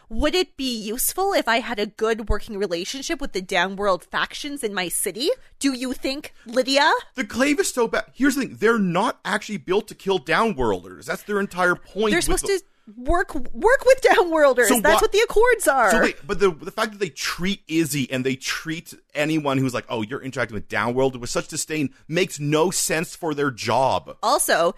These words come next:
Speaker 1: shall I remind you, 'cause this will come up in a couple scenes, Magnus is a Downworlder.
Speaker 2: Well, and also, we, sh-, um, Lydia's so excited because Henry Brantwell used him, who's her ancestor,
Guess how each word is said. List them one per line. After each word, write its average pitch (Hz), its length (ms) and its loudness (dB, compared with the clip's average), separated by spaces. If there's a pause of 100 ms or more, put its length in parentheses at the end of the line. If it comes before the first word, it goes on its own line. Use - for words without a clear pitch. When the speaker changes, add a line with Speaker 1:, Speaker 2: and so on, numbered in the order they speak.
Speaker 1:
shall 277 240 2
I 254 60 4
remind 220 420 0
you, 165 80 -10
'cause 220 160 -8
this - 100 -8
will 185 60 -6
come 202 180 -6
up 185 100 -2
in 180 60 0
a 160 40 -4
couple 156 200 -10
scenes, 190 480 -6 (640)
Magnus 214 720 -2 (380)
is 233 180 0
a 214 60 2
Downworlder. 214 840 0
Speaker 2:
Well, 269 280 -4
and 247 160 2
also, 262 400 4
we, 165 320 -8 (100)
sh-, 135 140 -12 (180)
um, 147 280 2 (120)
Lydia's 226 300 0
so 190 300 4
excited 202 460 0
because 143 220 -6
Henry 175 400 -2
Brantwell 139 960 0
used 156 300 -4 (340)
him, 214 340 2 (140)
who's 202 180 0
her 196 100 0
ancestor, 175 520 0